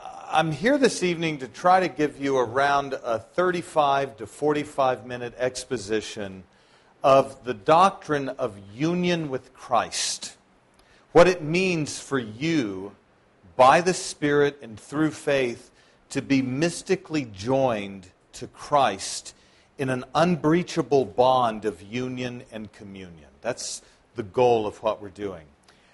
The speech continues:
I have enough material to talk longer than that, but I've been told it's a good idea to stay somewhere around thirty-five to forty minutes.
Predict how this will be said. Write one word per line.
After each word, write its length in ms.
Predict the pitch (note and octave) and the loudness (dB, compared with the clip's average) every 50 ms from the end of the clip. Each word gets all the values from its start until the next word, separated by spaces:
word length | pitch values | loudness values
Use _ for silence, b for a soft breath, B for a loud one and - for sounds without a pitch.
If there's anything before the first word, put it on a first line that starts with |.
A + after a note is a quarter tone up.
| b b b b b b b _ _ | b b b b b b b _ _
I 160 | D#3 D3 D#3 | 4 4 6
have 300 | D#3 D#3 F3 G3+ G#3+ G#3+ | 6 6 6 6 6 4
enough 340 | G#3+ F#3 F3+ F3+ F3+ - - | 2 2 2 0 0 0 -6
material 540 | D3 C3+ - - D#3 E3+ E3+ E3 D#3+ C#3+ C3+ | -10 -10 -8 -4 -2 0 2 2 2 0 0
to 140 | - - B2 | -4 -12 -18
talk 420 | - - - D3 D3 C#3+ B2 - | -18 -4 0 0 0 0 0 -6
longer 560 | A#2 A2+ A#2+ C3 D3 D#3+ D#3+ E3 D3 D3 C#3+ | -14 -2 0 2 2 2 2 0 -2 -4 -4
than 220 | A#2+ A2+ A2+ G#2+ G#2 | -4 -6 -10 -12 -10
that, 380 | G2+ G2 F#2+ F#2+ G2 - - | -8 -6 -6 -6 -8 -10 -6
but 140 | - A2 G#2+ | -4 -2 0
I've 300 | G#2+ G#2+ G#2 F#2+ - _ | 0 0 -2 -4 -6 _
been 200 | - E3+ F#3 G3 | -2 -2 -2 -4
told 320 | F#3 - - E3+ D#3 C#3 A#2+ | -6 -2 0 0 0 0 -2
it's 140 | A#2 - | -8 -12
a 60 | - A2+ | -14 -4
good 180 | - F3 F#3 | -2 2 4
idea 320 | G3+ F#3+ F#3 D#3 C3+ D#3 D3 | 6 4 4 4 2 0 0
to 80 | C3 | 0
stay 240 | B2 - - C#3+ B2+ | -4 -4 -4 -4 -4
somewhere 420 | A#2+ - - D#3 D3 C#3+ C#3+ C#3 | -2 -4 -6 -6 -4 -4 -2 -2
around 220 | C3+ C3 B2+ B2 - | 0 -2 -2 -4 -4
thirty-five 640 | - C#3 C3+ B2+ C3 - - B2+ A#2 A#2 A2 G#2 | -4 -4 -4 -4 -6 -6 -4 -2 -2 -2 -4 -6
to 80 | - G#2 | -12 -20
forty 320 | - - B2 A#2+ A#2 A#2 | -14 -8 -6 -6 -6 -8
minutes. 420 | A2+ A2+ G#2+ G2+ G2+ G2+ - - | -10 -12 -12 -12 -12 -12 -14 -18